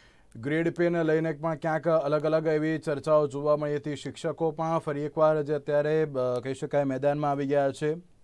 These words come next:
સરકાર દ્વારા મંત્રીઓ, એટલે કે અમુક જે પાંચ જેટલા મંત્રીઓને અત્યારે ભેગા કરી દેવામાં આવ્યા અને ત્યારબાદ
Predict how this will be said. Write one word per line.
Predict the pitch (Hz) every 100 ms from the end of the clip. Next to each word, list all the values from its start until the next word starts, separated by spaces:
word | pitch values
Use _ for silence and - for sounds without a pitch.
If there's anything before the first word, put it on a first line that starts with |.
| _ _ _ _ _ _ -
સરકાર | - 165 156 196 226
દ્વારા | 196 190 202 233 254 _ _ _ _ -
મંત્રીઓ, | 160 160 170 170 208 190 113 - -
એટલે | 135 156
કે | 170 170
અમુક | 156 156
જે | 143 160
પાંચ | 151 147 135
જેટલા | 143 147 147
મંત્રીઓને | 127 123 113 139 143
અત્યારે | 135 - 135 135
ભેગા | 110 104 127
કરી | - 123
દેવામાં | 113 117 123 135 135
આવ્યા | 131 156
અને | - 120 135
ત્યારબાદ | 143 139 135 139 123 127 120